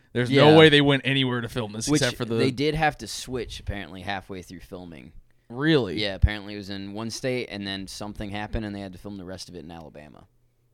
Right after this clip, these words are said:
Speaker 2: But
Speaker 1: Gross.
Speaker 2: you can't tell at all.
Speaker 1: No, mm, it looks the same.
Speaker 2: Yeah.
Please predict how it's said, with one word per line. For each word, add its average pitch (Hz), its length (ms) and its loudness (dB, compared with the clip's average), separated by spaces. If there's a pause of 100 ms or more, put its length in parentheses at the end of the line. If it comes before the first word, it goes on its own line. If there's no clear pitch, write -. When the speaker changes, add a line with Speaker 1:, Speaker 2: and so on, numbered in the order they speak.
(100)
Speaker 2:
But - 80 -8
Speaker 1:
Gross. 101 300 -2
Speaker 2:
you 113 60 -6
can't - 300 -8
tell 120 220 -12
at 92 60 -16
all. 104 260 -12 (600)
Speaker 1:
No, 123 320 -4 (200)
mm, - 240 -14
it - 60 -18
looks - 160 -20
the - 80 -20
same. - 220 -14 (160)
Speaker 2:
Yeah. 180 880 4